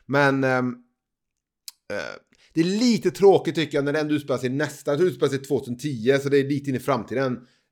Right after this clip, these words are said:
eh, från när filmen spelas in. Men det är lite tråkigt att vi inte får mer känslan av en nutid där.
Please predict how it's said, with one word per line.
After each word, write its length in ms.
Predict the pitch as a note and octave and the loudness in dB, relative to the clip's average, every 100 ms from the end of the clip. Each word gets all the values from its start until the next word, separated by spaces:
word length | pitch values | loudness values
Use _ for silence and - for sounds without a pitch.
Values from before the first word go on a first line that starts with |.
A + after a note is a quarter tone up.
| - | -14
eh, 380 | A#2+ - F#2 - | -14 -14 -18 -10
från 140 | B2 | -6
när 80 | A#2+ | -4
filmen 240 | B2+ G#2+ | -4 -6
spelas 240 | G2 G#2+ D#3+ | -6 -4 -2
in. 200 | D3 A2+ | 0 0
Men 100 | C3 | -2
det 60 | |
är 40 | C#3 | -2
lite 640 | D3+ F3+ G#3+ G3+ E3+ D#3+ | -4 -4 -2 -4 -6 -10
tråkigt 720 | C#3+ F3+ F3+ C#3+ - C3 - | -6 2 2 2 -2 -8 -4
att 360 | - B2+ - - - _ _ _ _ _ _ _ _ _ | -2 -2 -2 -20 -20 _ _ _ _ _ _ _ _ _
vi 180 | A2 C3 | -4 -2
inte 280 | C3 C3 - | -4 -6 -6
får 160 | C3 | -4
mer 320 | B2 B2+ A#2 | -2 0 0
känslan 880 | G2+ - D3 C3 G2+ - G#2+ G2+ G2+ | -2 -4 -2 -2 -4 -10 -6 -4 -4
av 180 | G#2+ G2+ | -4 -4
en 120 | G#2 | -2
nutid 640 | C3+ D#3+ G#2 - G3+ A3 | -2 -2 -6 -10 -6 -2
där. 440 | C3 G2 F2+ F#2+ | 0 0 0 -4